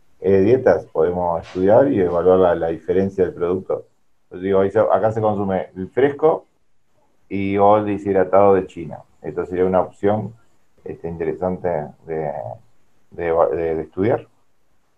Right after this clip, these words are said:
para una, una variante, una presentación, una forma diferente.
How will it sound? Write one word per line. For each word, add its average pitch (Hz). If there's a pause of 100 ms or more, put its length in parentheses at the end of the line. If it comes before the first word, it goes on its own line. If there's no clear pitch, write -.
para 87
una, 90
una 87
variante, 95
una 87
presentación, 85
una 85
forma 90
diferente. 87